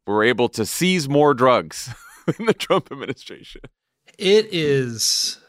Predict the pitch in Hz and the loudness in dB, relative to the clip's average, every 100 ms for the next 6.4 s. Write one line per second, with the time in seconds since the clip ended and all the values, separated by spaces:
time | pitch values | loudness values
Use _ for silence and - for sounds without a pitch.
0 | _ 185 139 135 120 117 127 - 120 104 | _ -10 -4 -2 -4 -6 -8 -6 -8 -8
1 | 101 - 120 113 104 95 _ - 143 185 | -12 -10 -8 -6 -8 -12 _ -8 -4 -4
2 | 185 180 156 135 123 110 117 104 98 - | -4 -6 -6 -6 -6 -8 -10 -10 -12 -18
3 | 143 123 117 117 107 - 110 107 101 113 | -12 -10 -8 -10 -12 -12 -12 -12 -14 -12
4 | - 120 104 - 127 - 170 165 143 135 | -10 -8 -8 -8 -6 -4 -2 -2 -4 -8
5 | 110 98 - 143 143 131 123 110 113 110 | -10 -10 -6 -4 -4 -6 -8 -8 -8 -6
6 | - 92 82 | -8 -10 -16